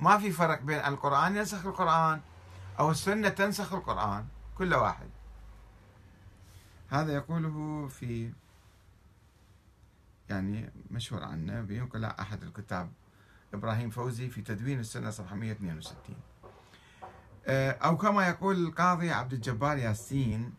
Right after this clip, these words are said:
هذا معاصر هو، يقول: فإن الفقه السلفي كان يعتبر السنة في مرتبة القرآن، وهذا أول ما قام به الإمام الشافعي.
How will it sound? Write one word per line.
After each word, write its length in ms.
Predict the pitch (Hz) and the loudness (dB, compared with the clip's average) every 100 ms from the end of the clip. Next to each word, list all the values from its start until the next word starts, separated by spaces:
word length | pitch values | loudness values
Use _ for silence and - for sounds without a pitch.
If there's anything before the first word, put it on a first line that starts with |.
| - | -8
هذا 200 | 110 107 | -6 -4
معاصر 540 | 104 - 117 - 85 | -4 -2 -4 -4 -8
هو، 300 | 87 85 107 131 - - - - - | -6 -4 -4 -6 -14 -20 -20 -14 -6
يقول: 280 | 135 175 170 | -2 0 0
فإن 340 | 170 175 170 | -2 -2 -2
الفقه 640 | 147 131 - 185 - 151 135 - - - - - - - - - - - 123 | -4 -6 -6 -6 -4 -6 -6 -10 -16 -20 -20 -20 -20 -20 -20 -20 -20 -8 -6
السلفي 720 | - 170 143 107 113 120 139 - - - - | -2 0 0 -2 -4 -4 -6 -10 -14 -14 -6
كان 200 | 160 165 | 0 2
يعتبر 520 | 143 123 117 160 139 117 | 4 0 -2 -2 -2 -2
السنة 600 | 107 165 160 151 - 151 | -2 0 2 0 -2 -4
في 180 | 139 120 | -2 -4
مرتبة 400 | 117 113 147 139 | -4 -4 -6 -4
القرآن، 440 | 117 - 85 107 | -6 -4 -4 -2
وهذا 300 | 123 147 165 | 0 0 0
أول 220 | 143 180 170 | 0 0 0
ما 140 | 156 | -2
قام 280 | - 156 160 | -2 -2 0
به 280 | 170 165 156 - - - | 2 0 -2 -10 -20 -4
الإمام 300 | 135 147 151 | 0 2 2
الشافعي. 640 | 127 117 107 107 71 82 | 2 2 2 0 -4 -4